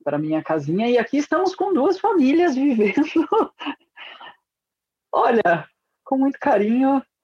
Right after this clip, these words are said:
se aturando. <laughs> Mas era uma situação que era pra durar dois meses. "Puxa, enquanto a casa não fica pronta, vamos morar ali no meu, meu sogro." Putz, adoro eles, tenho certeza que eles também têm muito carinho por,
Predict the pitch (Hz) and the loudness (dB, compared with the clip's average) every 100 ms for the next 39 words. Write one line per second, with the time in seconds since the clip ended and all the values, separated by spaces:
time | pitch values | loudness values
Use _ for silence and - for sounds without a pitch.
0 | _ _ _ _ _ _ - 240 233 247 | _ _ _ _ _ _ -2 -2 0 2
1 | 208 - 233 240 254 269 - _ - 294 | 2 2 0 2 2 0 -4 _ -2 -2
2 | - 311 - - - 269 277 277 254 208 | -2 -4 -2 -2 -4 -10 -10 -10 -8 0
3 | 202 208 - 214 226 247 214 - 247 _ | 2 2 0 0 2 2 0 -2 -4 _
4 | 226 226 214 185 196 190 _ 175 180 - | 2 2 2 2 0 0 _ -4 -4 -12
5 | - - 180 190 208 202 202 202 208 262 | -12 -2 0 2 0 2 2 4 4 2
6 | 254 247 262 262 202 - 330 415 - 202 | 2 2 2 2 -2 -2 0 2 0 0
7 | 240 269 254 240 247 247 226 226 220 - | 0 0 0 0 0 0 -2 -4 -2 0
8 | 233 269 208 160 208 254 226 214 214 220 | 0 0 -2 -4 -4 -4 -2 0 0 0
9 | 214 240 208 190 190 185 180 - 208 220 | -2 -4 -6 -12 -18 -20 -10 -2 0 2
10 | 180 165 151 - - 151 147 151 180 214 | 2 0 -6 -12 -8 -8 -2 2 2 2
11 | 165 175 190 202 _ - 175 165 - 185 | 2 2 0 -6 _ -20 -10 -8 -4 -4
12 | - 175 - 170 180 180 170 190 - 175 | -4 -12 -12 -18 -12 -10 -10 -12 -6 -2
13 | 165 190 185 170 | -2 -4 -6 -8